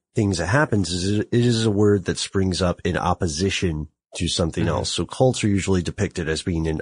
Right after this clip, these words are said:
Speaker 1: opposition to a larger religious doctrine, somehow underground. So is it possible? Is it possible that there is a group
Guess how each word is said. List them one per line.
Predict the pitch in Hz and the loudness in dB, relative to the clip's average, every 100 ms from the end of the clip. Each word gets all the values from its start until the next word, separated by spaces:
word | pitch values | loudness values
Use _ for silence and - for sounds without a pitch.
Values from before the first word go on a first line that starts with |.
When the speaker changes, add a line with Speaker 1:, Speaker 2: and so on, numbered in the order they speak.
| - | -4
Speaker 1:
opposition | 92 101 85 76 104 - 85 78 | -4 -2 -4 -2 -4 -2 -4 -4
to | - 76 73 - - - - | -4 -4 -6 -10 -20 -8 -2
a | 95 | 0
larger | 85 90 92 85 87 82 73 | 2 2 2 0 -2 -2 -2
religious | 87 90 80 82 - - - | -2 -2 -2 -4 -4 -6 -2
doctrine, | 92 85 - 80 76 | 0 -2 -2 -6 -2
somehow | - 104 92 - | 0 2 2 0
underground. | - 107 101 95 95 82 71 - - - - - | 0 2 2 0 0 0 -4 -8 -14 -18 -16 -4
So | - 147 | 2 2
is | - 156 | 4 4
it | 151 135 | 4 2
possible? | - 113 107 - 76 62 - _ - - - | 2 2 2 0 -2 -4 -6 _ -20 -12 -4
Is | 127 | 2
it | |
possible | 143 143 127 113 | 4 4 4 2
that | 107 | 2
there | 104 110 | 4 4
is | 104 | 2
a | 101 | 0
group | 87 95 117 127 | -2 0 2 2